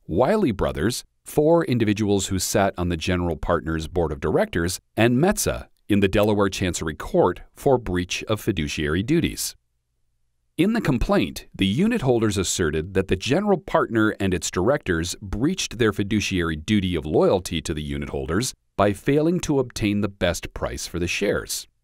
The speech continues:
In particular, they argued that the general partner and its directors received substantial side payments to induce them to authorize the sale of the partnership's assets for a lesser price.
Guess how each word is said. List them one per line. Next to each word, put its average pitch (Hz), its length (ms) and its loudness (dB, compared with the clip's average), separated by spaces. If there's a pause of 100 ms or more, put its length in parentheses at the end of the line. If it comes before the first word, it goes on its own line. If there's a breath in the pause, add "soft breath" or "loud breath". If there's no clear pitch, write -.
(360)
In 170 100 -4
particular, 135 580 2
they 120 180 2
argued 190 400 2
that 117 140 2
the 107 80 2
general 120 420 2
partner 107 480 0
and 95 220 0
its - 160 -6
directors 95 680 0 (160)
received 143 560 0
substantial 123 600 0
side 202 420 0
payments 95 460 0 (180)
to 135 160 0
induce 139 420 0
them 160 200 0
to - 240 -4
authorize 92 560 2
the - 80 -6
sale 92 360 0
of 80 120 -6
the 78 80 -4
partnership's 80 680 -4
assets 151 600 -2 (180)
for 151 200 2
a 147 40 2
lesser 95 320 2
price. - 540 -2